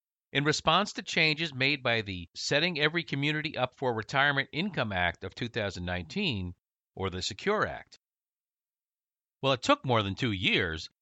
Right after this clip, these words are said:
but the I R S finally got around to issuing its new R M D rules. If you contribute money to a tax-qualified account,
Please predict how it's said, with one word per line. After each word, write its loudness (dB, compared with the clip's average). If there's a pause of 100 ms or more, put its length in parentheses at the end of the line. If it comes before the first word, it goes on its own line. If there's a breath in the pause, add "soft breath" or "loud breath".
(120)
but -2
the -6
I 2
R 2
S 2
finally 2
got 0
around 0
to -6
issuing 0
its -4
new 0
R 4
M 0
D -2
rules. -8 (1080)
If 2
you 6
contribute 2
money 4
to -2
a 0
tax-qualified 4
account, 2